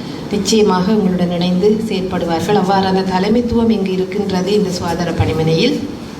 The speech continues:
அவ்வாறாக உத்தியோகத்தர்கள் இருக்கின்றார்கள். ஆகவே எங்களுடைய மட்டக்களப்பு மாவட்டம் மாத்திரமல்ல, கிழக்கு மாகாணத்தில் இருக்கக்கூடிய எந்த ஒரு மாணவர்களும் சிறந்த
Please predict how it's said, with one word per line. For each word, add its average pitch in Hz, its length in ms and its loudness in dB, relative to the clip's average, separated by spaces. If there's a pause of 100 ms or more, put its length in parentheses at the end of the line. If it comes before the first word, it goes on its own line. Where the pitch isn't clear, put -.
(400)
அவ்வாறாக 185 520 2
உத்தியோகத்தர்கள் 214 600 2
இருக்கின்றார்கள். 165 680 -2 (260)
ஆகவே 180 380 2 (480)
எங்களுடைய 196 380 0
மட்டக்களப்பு 190 500 0
மாவட்டம் 180 440 0
மாத்திரமல்ல, 185 680 0
கிழக்கு 185 280 0
மாகாணத்தில் 190 600 2
இருக்கக்கூடிய 190 760 0
எந்த 180 200 0
ஒரு 185 140 4
மாணவர்களும் 165 760 0 (480)
சிறந்த 208 460 2